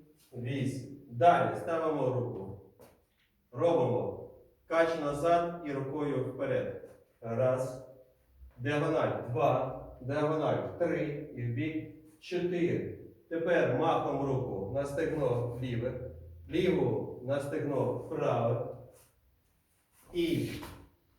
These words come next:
вгору присіли вниз. Давайте перше і друге. Три,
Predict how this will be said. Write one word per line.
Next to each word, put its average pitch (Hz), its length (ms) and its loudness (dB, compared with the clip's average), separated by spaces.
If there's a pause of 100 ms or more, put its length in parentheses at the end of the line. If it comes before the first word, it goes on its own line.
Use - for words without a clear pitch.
(260)
вгору 165 720 2 (400)
присіли 143 500 -4 (480)
вниз. 120 480 -6 (920)
Давайте 120 380 2
перше - 800 -2
і 120 40 -8
друге. 117 380 -2 (100)
Три, 135 420 -6